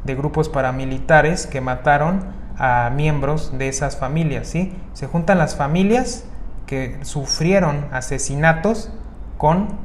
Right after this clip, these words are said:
los asesinos que ya están arrepentidos. Imagínense el ejercicio de perdón tan tremendo, tan enorme, pero tan necesario. Tan necesario.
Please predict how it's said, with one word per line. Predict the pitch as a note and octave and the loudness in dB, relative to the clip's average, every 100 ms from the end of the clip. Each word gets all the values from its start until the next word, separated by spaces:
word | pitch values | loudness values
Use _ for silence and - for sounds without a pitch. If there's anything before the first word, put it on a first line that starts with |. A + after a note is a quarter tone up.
| - | -4
los | B2+ - | -6 -4
asesinos | A#2+ - - D#3+ C3+ C3 | -6 -6 -4 -2 -2 -4
que | - B2+ | -6 -6
ya | B2+ | -4
están | C3 C#3 C3+ | -4 -2 -4
arrepentidos. | C3 B2+ A#2+ A#2 C#3+ B2+ A2+ | -4 -6 -6 -4 -4 -4 -2
Imagínense | D3 D3 D3 - F3 F#3 F3+ E3+ D#3+ - D#3 | -2 0 0 -2 0 2 4 4 2 0 0
el | C#3+ | 0
ejercicio | C#3+ D3+ D3 - E3 - D#3+ | -2 0 -2 0 0 2 2
de | D3 | 2
perdón | C3+ D3 D3+ D#3+ D#3+ - | 0 0 2 2 2 2
tan | D3+ D3+ - | 0 0 -2
tremendo, | F3 F3 F#3 G3+ G3+ F#3+ C#3+ - - - - - - D#3 | 0 2 2 4 4 4 2 -2 -6 -6 -6 -8 -4 2
tan | D#3 | 4
enorme, | D#3+ E3 F3+ D#3 C3+ - - - - - - - - - | 6 6 6 4 0 -4 -8 -8 -8 -6 -8 -10 -10 -4
pero | C#3 C3+ | -2 0
tan | C#3+ C3+ | 0 0
necesario. | C3 C3+ - E3 D3+ A#2+ - - - - - - - - - - - - - - - - - - - - - - | 0 -2 0 2 0 -2 -8 -10 -10 -10 -12 -14 -14 -14 -14 -14 -12 -12 -12 -12 -10 -10 -10 -10 -10 -10 -8 0
Tan | E3 F3+ F#3 E3 | 4 6 4 4
necesario. | D3+ - C#3 - D#3+ C#3 | 2 0 -4 2 2 2